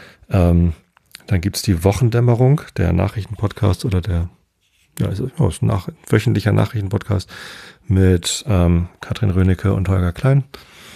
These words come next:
Disclaimer, mit den beiden bin ich, äh, persönlich befreundet, aber mit dem Holger mache ich ja auch eine Sendung. Egal, äh, in der Wochendämmerung vom siebenundzwanzigsten Oktober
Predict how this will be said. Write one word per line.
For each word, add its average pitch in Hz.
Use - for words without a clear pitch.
Disclaimer, 95
mit 87
den 87
beiden 90
bin 98
ich, 90
äh, 95
persönlich 107
befreundet, 92
aber 90
mit 85
dem 87
Holger 87
mache 92
ich 87
ja 87
auch 92
eine 95
Sendung. 85
Egal, 92
äh, 95
in 101
der 90
Wochendämmerung 107
vom 95
siebenundzwanzigsten 98
Oktober 101